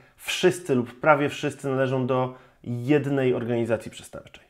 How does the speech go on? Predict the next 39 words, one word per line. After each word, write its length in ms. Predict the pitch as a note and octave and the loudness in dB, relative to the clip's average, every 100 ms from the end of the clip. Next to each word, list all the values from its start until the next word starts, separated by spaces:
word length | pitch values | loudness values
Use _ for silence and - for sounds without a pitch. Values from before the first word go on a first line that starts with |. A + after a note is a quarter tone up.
| _ _ _ _ - | _ _ _ _ -8
Na 60 | - | 2
tej 120 | F3 | 2
zasadzie 320 | F3 F#3 E3+ | 4 2 2
działają 320 | E3 E3+ E3+ | 2 2 4
mafia, 380 | F3 F3 - A2 | 4 4 2 -4
ndrangetta, 760 | A#2 A#2 C#3+ D#3 E3 - - G2 | 0 2 4 4 0 -2 -12 -8
część 280 | C3 C3 | -6 -6
karteli. 460 | - D3+ D3+ D3+ A#2 | -2 -2 2 0 0
Takie 180 | B2 C3 | -2 -8
sytuacje 340 | - E3+ E3+ | -4 -4 -2
można 180 | D#3+ D#3+ | -4 -4
też 180 | C#3+ - | -8 -6
często 280 | E3+ D#3+ D#3+ | -6 -4 -4
zobaczyć 320 | E3 E3 D#3+ | -4 -4 -2
w 80 | E3+ | 0
gangach. 360 | D#3+ A#2 - - - - | 2 2 -4 -8 -20 -8
Takim 260 | D#3 E3 D#3 | -4 -2 -2
popkulturowym 720 | D#3+ - E3 D#3+ F#3 F#3+ F3 | -4 0 0 6 8 8 6
przykładem, 880 | - D#3+ - D3+ C#3+ B2 A#2+ A#2+ A#2 _ _ _ - | 0 -4 4 6 6 4 2 -2 -8 _ _ _ 0
jak 280 | C#3+ D#3 | 4 4
to 100 | - | 2
może 260 | D3 C#3+ C#3+ | 2 2 0
wyglądać, 800 | C#3 C#3 C#3+ C3+ E3+ G3 G3 - - - | 0 4 4 6 6 6 4 -14 -18 -6
jest 160 | E3 E3+ | -4 -2
na 80 | F#3 | 0
przykład 220 | F#3 F#3 | -2 -2
serial 300 | F#3 E3+ E3 | -2 0 -2
Synowie 380 | D#3+ C#3+ A#2+ A2+ | -2 -2 0 -2
Anarchii. 420 | A2 - - - _ _ _ _ _ | -4 -12 -18 -20 _ _ _ _ _
A 80 | - | 0
na 80 | C#3+ | 0
przykład 220 | E3 D3+ | 2 0
w 80 | B2+ | 2
The 100 | D3+ | 8
Wire, 320 | C#3+ A#2+ D#3 | 8 8 4
po 120 | - | 2
polsku 320 | - C3+ - - | 0 -2 -2 2
Prawo 240 | C#3 B2+ | 2 4
ulicy, 400 | B2+ A#2 B2 | 2 0 -2